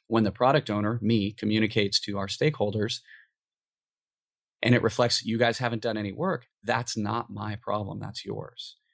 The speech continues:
That's the decision that you are making. That's the choice you are making to communicate out to the rest of us that you have done nothing. So if you're telling me that you're too busy to do it, I have to question your ability to do other things as well.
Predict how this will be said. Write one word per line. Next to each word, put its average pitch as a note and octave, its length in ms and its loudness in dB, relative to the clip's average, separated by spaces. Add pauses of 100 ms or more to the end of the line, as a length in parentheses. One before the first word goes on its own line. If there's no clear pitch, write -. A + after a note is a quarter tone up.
(120)
That's G#2+ 220 -2
the G#2 100 -2
decision A2+ 420 2
that F#2+ 180 -2
you A2 280 4
are B2+ 80 8
making. A2 560 4 (1080)
That's - 180 0
the - 100 2
choice D3 460 6
you G2+ 100 2
are G2+ 60 4
making G2 440 0
to - 160 -14
communicate G#2+ 640 4 (120)
out A#2+ 260 2 (120)
to A2+ 100 -8
the G#2+ 80 -4
rest G#2 300 0
of G2+ 80 -4
us - 380 -6 (340)
that A#2+ 80 0
you A2+ 120 6
have G#2+ 200 2
done G2 240 2
nothing. - 380 -2 (580)
So A2 240 4
if G#2 120 -2
you're A2 120 -2
telling D3 280 4
me C3+ 100 6
that A2+ 120 -4
you're A2+ 140 -4
too A2+ 140 -4
busy A2 280 2
to F#2+ 80 -4
do C#3+ 220 4
it, G2+ 100 2 (380)
I A2+ 40 -2
have B2 160 2
to A2 80 0
question A2 380 2
your G#2 120 2
ability G2+ 340 2
to G2+ 100 -10
do G2 160 0
other G2 140 2
things G#2 260 -6
as - 140 -8
well. - 260 -10